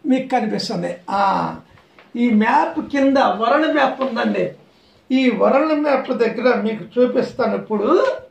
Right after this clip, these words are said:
ఇది టర్కీ అండి, ఇది, ఇది టర్కీ, ఇది రష్యా,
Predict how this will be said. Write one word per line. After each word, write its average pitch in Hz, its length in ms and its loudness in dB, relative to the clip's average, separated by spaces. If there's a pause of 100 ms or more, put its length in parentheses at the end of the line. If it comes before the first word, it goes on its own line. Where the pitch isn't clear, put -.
(800)
ఇది 285 160 2
టర్కీ 349 540 2
అండి, 226 200 0
ఇది, 226 320 2
ఇది 240 320 0
టర్కీ, 240 640 -2 (540)
ఇది 302 200 4
రష్యా, 254 800 0